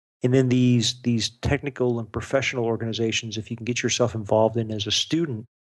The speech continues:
and start asking those questions of the individuals that you interact with who are actually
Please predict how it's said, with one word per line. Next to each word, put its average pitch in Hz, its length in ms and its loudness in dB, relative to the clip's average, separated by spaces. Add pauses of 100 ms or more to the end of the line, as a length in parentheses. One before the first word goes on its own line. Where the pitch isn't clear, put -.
(100)
and 117 300 2
start 143 300 2
asking 147 380 0
those 127 160 0
questions 117 720 -4 (100)
of 113 760 -4
the 117 380 -2
individuals 120 640 2
that 117 80 -2
you 113 280 -4
interact 120 460 2
with 110 160 -2
who 110 120 -4
are 104 160 -4
actually 113 380 0